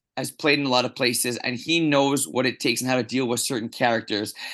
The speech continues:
And I think that I could see Coach Wright kind of getting the most out of a guy like Bryce Young, and maybe fitting, hopefully, uh, trying to get a guy like Adam Thielen fitting in this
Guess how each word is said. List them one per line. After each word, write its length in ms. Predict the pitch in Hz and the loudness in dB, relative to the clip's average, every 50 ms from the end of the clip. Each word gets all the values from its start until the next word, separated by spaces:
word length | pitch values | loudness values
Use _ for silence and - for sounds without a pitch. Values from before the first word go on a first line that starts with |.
| - - | -2 0
And 160 | 127 127 135 | 2 4 4
I 80 | 135 | 4
think 160 | 135 139 160 147 | 2 2 2 2
that 100 | 131 87 | 4 2
I 80 | 131 | 2
could 220 | 135 - 139 - - | 0 -2 -4 -2 0
see 140 | 143 131 | -2 -2
Coach 340 | - - - 131 131 127 - | 0 0 0 0 0 0 2
Wright 260 | 127 127 123 120 - | 4 4 4 4 2
kind 160 | - 139 127 117 | 0 0 0 0
of 80 | 117 | 0
getting 220 | 113 127 127 127 120 | 0 0 2 2 2
the 80 | 120 | 0
most 460 | 120 123 127 127 123 120 120 - - - - - - - | 0 2 4 4 4 2 0 -4 -6 -12 -16 -8 0 2
out 100 | - 131 | 4 4
of 80 | 131 113 | 4 2
a 60 | 120 | 0
guy 200 | 110 123 123 120 | 2 4 4 4
like 200 | 117 113 117 117 | 4 4 0 0
Bryce 320 | - 123 117 117 117 - - | 0 0 0 0 0 -2 -2
Young, 220 | 127 120 120 113 | 0 0 0 -2
and 140 | 110 117 120 | -2 -2 0
maybe 220 | 123 127 123 127 | 0 0 0 0
fitting, 380 | 123 - - - 131 120 113 - | -2 -4 -2 -2 0 0 0 0
hopefully, 540 | - 139 139 127 - 135 131 131 131 127 - - - - - - | 0 0 0 0 -2 -2 0 0 0 -2 -4 -12 -18 -8 0 4
uh, 180 | 123 123 120 | 6 6 6
trying 220 | 117 - - 135 123 | 4 2 2 2 2
to 80 | 127 | 2
get 120 | 117 123 113 | 2 2 0
a 40 | |
guy 160 | 113 107 123 120 | 2 2 2 2
like 160 | 120 120 - | 2 2 2
Adam 240 | 123 127 127 127 120 | 0 0 0 0 -2
Thielen 300 | 120 127 131 127 120 113 | -2 -2 -2 -2 -2 -2
fitting 260 | - 131 117 123 120 | -2 0 0 0 -2
in 160 | - - 117 | -2 -2 -2
this 160 | 113 110 113 | 0 -2 -2